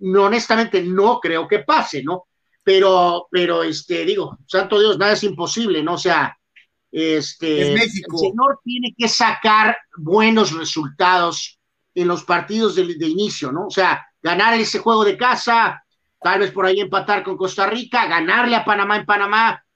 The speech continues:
Speaker 1: para de alguna manera bajar la temperatura después de estas derrotas tan dolorosas en contra de Estados Unidos, ¿no?
Speaker 2: Y ya para cerrar, dice nuestro amigo Raúl, Raúl Ibarra,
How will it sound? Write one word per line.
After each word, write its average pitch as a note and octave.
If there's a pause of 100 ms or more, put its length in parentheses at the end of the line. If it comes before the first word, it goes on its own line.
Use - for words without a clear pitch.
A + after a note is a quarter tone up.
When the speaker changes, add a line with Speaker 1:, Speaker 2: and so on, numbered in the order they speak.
(140)
Speaker 1:
para F#3
de F#3+
alguna G#3
manera A3
bajar F#3+
la A3
temperatura G3
después G3
de G3
estas F#3+
derrotas F#3
tan D3+
dolorosas E3+
en C#3+
contra D#3
de C#3
Estados D3+
Unidos, B2
¿no? D#3 (1080)
Speaker 2:
Y F#3
ya A#3
para B3
cerrar, A3
dice A3+
nuestro G3+
amigo A3+
Raúl, A3 (680)
Raúl G3+
Ibarra, G#3